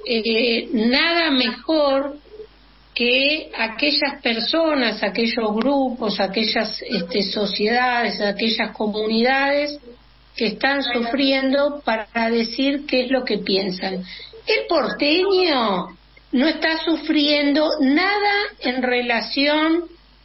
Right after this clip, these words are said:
a los pueblos originarios. ¿Qué es lo que estamos intentando nosotros como medios de comunicación y otros medios de comunicación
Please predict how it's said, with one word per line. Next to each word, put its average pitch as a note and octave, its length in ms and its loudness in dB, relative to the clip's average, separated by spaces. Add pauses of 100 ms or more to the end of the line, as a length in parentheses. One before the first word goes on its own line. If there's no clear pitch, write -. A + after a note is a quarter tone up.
(140)
a B3+ 120 2
los B3 160 -2
pueblos B3+ 460 0
originarios. G3+ 840 0 (140)
¿Qué A4+ 100 4
es G#4 80 -2
lo G4+ 140 0
que C4+ 100 0
estamos D4 480 0
intentando B3 720 2
nosotros G#3+ 960 -2 (480)
como A#3+ 300 2
medios C4 420 2
de A3+ 100 2
comunicación A3+ 1200 0 (340)
y A3+ 220 0
otros D4+ 340 0
medios A#3+ 420 0
de G3 120 -2
comunicación G#3+ 1200 0